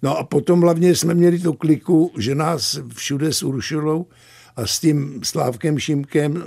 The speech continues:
ještě s Pepíkem Fouskem zvali do té ciziny. My jsme jezdili do Německa, do Švýcarska, hráli jsme pro ty krajany, do té Ameriky, tam jsem, já jsem byl v Americe sedmadvacetkrát, jo. Což je teda,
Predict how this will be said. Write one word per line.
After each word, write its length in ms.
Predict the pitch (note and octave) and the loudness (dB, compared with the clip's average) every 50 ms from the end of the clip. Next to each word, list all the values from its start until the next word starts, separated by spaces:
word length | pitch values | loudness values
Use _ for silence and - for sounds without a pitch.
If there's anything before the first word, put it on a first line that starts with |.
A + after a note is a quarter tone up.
| - - | -12 -16
ještě 280 | A2+ - - D#3 D3 | -18 -8 -6 -6 -6
s 60 | G#2 B2 | -4 -4
Pepíkem 460 | C#3+ C3 B2+ D#3+ D3 C#3+ - D3+ D3 | -6 -6 -4 -6 -6 -4 -2 -4 -4
Fouskem 520 | C#3 - C#3+ C#3+ A#2+ - - F3+ D#3+ E3 | -4 -4 -4 -4 -4 -4 -4 -2 -2 -2
zvali 360 | D#3 A2+ B2 C3 C#3+ D3+ D#3+ D#3 | -2 -4 -2 -2 0 0 0 0
do 140 | E3 E3 | 0 -2
té 160 | D#3 F#3+ F#3 E3+ | -4 -4 -6 -8
ciziny. 520 | - - F3 E3+ F#3 A3 G#3 F#3+ F#3 D#3+ - _ _ _ _ _ _ _ _ _ _ _ | -6 -6 -6 -4 -4 -4 -4 -4 -6 -8 -12 _ _ _ _ _ _ _ _ _ _ _
My 80 | - A#2+ | -6 -6
jsme 180 | - - D#3+ D#3+ | -2 2 2 4
jezdili 280 | D3+ C#3+ D3+ D3+ D3 | 4 4 4 4 4
do 160 | B2+ B2 C#3+ | 4 2 2
Německa, 520 | D3 D3 C#3 C#3 C#3 B2+ - - - D#3 C3+ | 2 4 2 2 0 0 -4 -6 -4 -4 -2
do 120 | B2 B2+ | 0 -2
Švýcarska, 800 | A2+ - E3+ E3+ C#3+ B2 - D3 C#3 C#3 B2+ - - E3 C#3+ C3+ B2+ | -4 -4 -4 -6 -6 -4 -4 -4 -4 -4 -6 -6 -4 -2 -2 -2 -2
hráli 280 | B2+ C#3 C#3+ C#3+ C#3+ | 0 0 0 -2 -2
jsme 200 | - - D#3 D3+ | -2 -2 -4 -4
pro 160 | D3+ - D3 | -4 -4 -8
ty 160 | C3 - F3+ D3 | -4 -4 -4 -4
krajany, 460 | - E3 D3+ D#3 D#3 D3+ D#3+ C#3+ C3+ | -2 -2 -2 0 -2 -2 -2 -2 0
do 120 | A#2+ B2+ | -2 -2
té 160 | A#2+ - D#3 B2+ | -2 0 -2 0
Ameriky, 460 | B2 C3 C3 B2 B2 A#2+ - - C#3 | 0 0 0 0 -2 -2 -4 -6 -6
tam 180 | - D3 C#3 A#2 | -6 -6 -8 -8
jsem, 300 | - C#3+ B2+ A2+ G#2+ G#2+ - _ _ _ _ - - _ _ - | -8 -8 -6 -8 -8 -10 -14 _ _ _ _ -20 -20 _ _ -10
já 80 | F#2+ | -8
jsem 180 | - C3+ D3 C#3+ | -4 -2 0 0
byl 100 | C#3+ C#3+ | 0 0
v 100 | - C#3+ | 0 0
Americe 420 | C#3+ D3 D3 C#3+ C3+ - - B2+ | 0 0 0 0 -2 -2 -6 -4
sedmadvacetkrát, 1080 | G#2 B2+ C#3 C3+ C#3+ C#3 C#3+ C#3 C3+ C#3+ C3+ - - D#3 D3 - - B2 A#2 G#2+ G2+ - | -4 -2 -2 -2 -2 -2 -2 -2 -2 -4 -4 -6 -8 -12 -12 -10 -10 -8 -8 -10 -10 -10
jo. 160 | - - A#2 - - _ _ _ _ _ _ _ _ _ _ _ _ _ _ | -12 -12 -12 -14 -18 _ _ _ _ _ _ _ _ _ _ _ _ _ _
Což 220 | - B2+ G2+ - | -6 -4 -4 -4
je 80 | D#3 C#3 | -6 -4
teda, 280 | - D#3+ C#3+ D3 C#3+ | 0 2 2 2 2